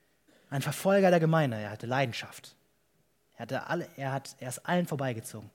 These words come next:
äh, an allen vorbeigezogen. „Im Hinblick auf die Gerechtigkeit im Gesetz untadelig gewesen.“ Paulus hatte eine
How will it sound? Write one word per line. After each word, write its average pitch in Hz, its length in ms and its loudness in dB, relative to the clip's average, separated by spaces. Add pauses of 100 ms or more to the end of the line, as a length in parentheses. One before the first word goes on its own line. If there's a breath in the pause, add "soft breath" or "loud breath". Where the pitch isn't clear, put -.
(100)
äh, 120 40 -18
an 127 180 -8
allen 147 280 -4 (320 soft breath)
vorbeigezogen. 110 600 -6 (1800 soft breath)
„Im 180 100 2
Hinblick 254 400 8
auf 180 140 2
die 175 100 -2
Gerechtigkeit 196 800 4
im 165 140 2
Gesetz 190 480 2 (320 loud breath)
untadelig 202 1160 2
gewesen.“ 139 500 -2 (1900 soft breath)
Paulus 233 640 4 (240 soft breath)
hatte - 480 -4
eine 147 360 0